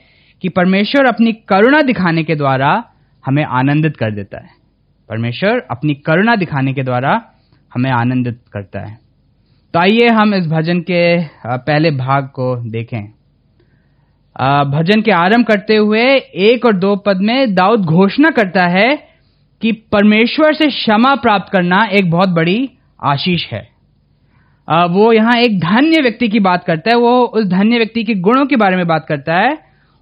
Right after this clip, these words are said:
और वो धन्य क्यों है? क्योंकि उसका अपराध क्षमा किया गया है,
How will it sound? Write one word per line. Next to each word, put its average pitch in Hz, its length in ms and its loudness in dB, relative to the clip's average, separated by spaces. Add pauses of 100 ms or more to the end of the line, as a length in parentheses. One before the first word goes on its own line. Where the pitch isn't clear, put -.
और 190 160 0
वो 226 120 4
धन्य 185 560 2
क्यों 277 460 2
है? 320 240 0 (1160)
क्योंकि 185 340 0
उसका 208 340 -2
अपराध 165 600 0
क्षमा 156 300 0
किया 135 280 -2
गया 123 240 -2
है, 170 300 -4